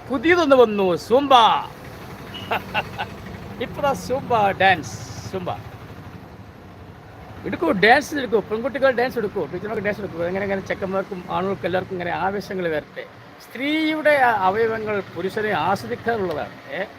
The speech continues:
അവർ തട്ടിടണ്ട, അവർ പർദ്ദ, പർദ്ദ ഇടണ്ട, തലൊന്നും മറക്കണ്ട, മുഖം മറക്കാൻ പാടില്ല. അത് ഞങ്ങൾക്ക് ദർശന സുഖം, വാദ്യസുഖം, ഞങ്ങൾക്ക് ആഘോഷ-, ആഘോ-, ആഘോഷിക്കാനുള്ളത് പറഞ്ഞിട്ട് ആണുങ്ങളാണ്, അല്ല സ്ത്രീകളല്ല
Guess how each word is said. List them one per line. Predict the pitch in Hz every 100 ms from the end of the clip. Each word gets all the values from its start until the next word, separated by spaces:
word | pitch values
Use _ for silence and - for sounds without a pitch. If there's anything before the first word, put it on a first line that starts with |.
| - - -
അവർ | 294 -
തട്ടിടണ്ട, | 247 240 180 143 107 95 - - - - - - - -
അവർ | 240 269 247 226 196 190 190 185 190
പർദ്ദ, | 208 208 202 196
പർദ്ദ | 226 214 196
ഇടണ്ട, | 160 127 90 - - - - - - - - - - 190
തലൊന്നും | 226 214 190
മറക്കണ്ട, | 180 180 156 139 113 156
മുഖം | 180 202
മറക്കാൻ | 190 180 170
പാടില്ല. | 165 151 139 110 -
അത് | 269 285
ഞങ്ങൾക്ക് | 320 349 359 330 - 262 226 170 117 123 160
ദർശന | 277 311 - 320 285 -
സുഖം, | 214 196 196 196 - - - -
വാദ്യസുഖം, | 131 175 170 - 143 120 113 - -
ഞങ്ങൾക്ക് | 139 196 -
ആഘോഷ-, | 156 165 - 151
ആഘോ-, | 160 196 185
ആഘോഷിക്കാനുള്ളത് | 226 285 - 254 220 202
പറഞ്ഞിട്ട് | 185 190 - - - 220
ആണുങ്ങളാണ്, | 294 302 294 262 151 - - - - -
അല്ല | 262 -
സ്ത്രീകളല്ല | 247 254 285 311 311